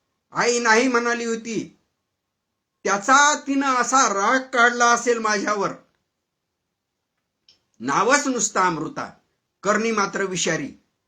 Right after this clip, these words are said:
आग लावी कुठली." "तेच ना ग,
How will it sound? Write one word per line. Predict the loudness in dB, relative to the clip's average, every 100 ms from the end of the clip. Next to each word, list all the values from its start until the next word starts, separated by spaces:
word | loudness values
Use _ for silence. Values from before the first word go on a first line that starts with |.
| _ _ _
आग | -2 0 0
लावी | 0 0 -2
कुठली." | -4 -8 -8 -8 -8 -16 _ _ _ _ _ _ _ _ _ _ _ _ _ -12
"तेच | -8 -6
ना | -4 -4
ग, | -4 -6 -8 -10